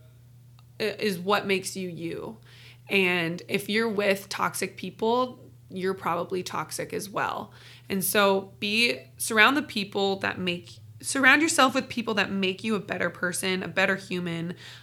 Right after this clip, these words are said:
Um, they challenge you to, you know, be a better coach, or challenge you to think differently, or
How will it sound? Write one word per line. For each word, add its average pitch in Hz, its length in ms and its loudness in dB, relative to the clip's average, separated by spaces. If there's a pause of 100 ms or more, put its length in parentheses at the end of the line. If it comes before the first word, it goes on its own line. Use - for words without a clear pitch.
(160)
Um, 180 420 -2
they 190 180 0
challenge 214 580 4
you 185 360 -2
to, 170 220 -8 (180)
you 196 140 -6
know, 175 180 -4
be 208 280 -2
a 214 60 6
better 185 240 2
coach, 175 560 -4 (340)
or 180 520 2
challenge 214 440 2
you 226 60 2
to 208 80 0
think 214 340 -2
differently, 190 720 -2
or 185 260 -2